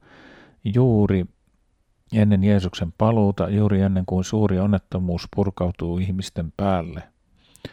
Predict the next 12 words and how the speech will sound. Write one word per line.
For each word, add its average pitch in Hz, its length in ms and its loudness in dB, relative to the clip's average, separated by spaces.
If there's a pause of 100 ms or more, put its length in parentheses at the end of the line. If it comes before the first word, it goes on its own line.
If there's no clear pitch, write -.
(160)
Onnettomuus, 107 720 2
jonka 101 340 4
vertaistamme 101 880 2 (500)
koskaan 120 440 4
ole 110 140 4 (100)
kokeneet 101 640 2
ja 98 100 0
nähneet. 90 640 -4 (720)
Aivan 107 500 4
ennen 113 320 4
Jeesuksen 101 580 2
paluuta 113 540 4